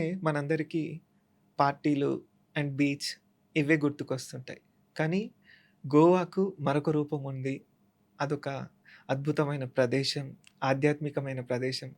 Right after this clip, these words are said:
ఒక లోతైన ప్రదేశం అనేసి చాలా మటుకు నేను ఈ మధ్య వింటున్నాను. And దాని గురించి కొంచెం ఆలోచించి, దాని గురించి నేను ఇంటర్వ్యూ చేయడానికి ఈరోజు ఒక ప్రముఖమైన వ్యక్తిని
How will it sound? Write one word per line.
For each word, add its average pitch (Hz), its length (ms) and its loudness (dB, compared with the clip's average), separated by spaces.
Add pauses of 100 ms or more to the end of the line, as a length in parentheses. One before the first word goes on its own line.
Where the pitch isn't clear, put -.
ఒక 143 140 0
లోతైన 143 420 2
ప్రదేశం 131 500 -6
అనేసి 131 360 -6 (760)
చాలా 143 260 4
మటుకు 147 420 -4 (280)
నేను 143 240 0 (240)
ఈ 147 60 4
మధ్య 139 300 -2 (280)
వింటున్నాను. 147 600 -4 (500)
And 151 280 0
దాని 147 160 2
గురించి 147 360 -4
కొంచెం 147 340 -2 (120)
ఆలోచించి, 147 540 -2 (260)
దాని 147 180 2
గురించి 151 280 -4
నేను 147 160 -4
ఇంటర్వ్యూ 151 380 0
చేయడానికి 139 580 -6
ఈరోజు 143 280 -4
ఒక 135 100 -10
ప్రముఖమైన 135 560 -4
వ్యక్తిని 139 440 -6